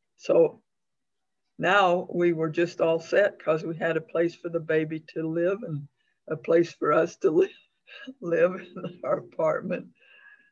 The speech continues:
And we just, we had an extra pillow.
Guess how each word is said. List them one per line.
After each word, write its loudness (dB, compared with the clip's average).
And -2
we -2
just, -4
we -10
had -6
an -10
extra -2
pillow. -2